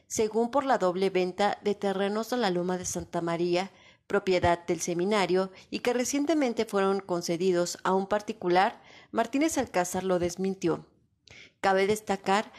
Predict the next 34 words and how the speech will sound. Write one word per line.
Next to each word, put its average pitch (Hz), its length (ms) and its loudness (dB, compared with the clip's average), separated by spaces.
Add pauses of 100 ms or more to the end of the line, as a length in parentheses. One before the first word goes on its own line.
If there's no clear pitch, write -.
(160)
que 254 80 0
el 262 80 -4
candidato 269 420 0
independiente 196 960 0
aseguró 262 500 0
que 349 100 2
el 320 100 2
Ayuntamiento 180 600 -2
de 196 120 0
Morelia 175 580 0 (240)
está - 220 -2
dedicado 190 680 2
a 185 120 4
resguardar 175 640 0
el 180 140 0
área 175 280 0
natural 170 460 -2
protegida. 180 680 -2 (480)
Por 190 180 2
eso, 202 420 0 (200)
es - 180 -2
falsa 330 320 2
la 285 80 2
información 190 840 -2 (320)
de 202 220 0
que 208 140 0
está 262 260 0
fraccionándose, 202 1160 0 (400)
como 185 280 0
también 180 640 0
de 202 160 2
la 180 120 2
supuesta 185 480 -2
demanda. 165 640 0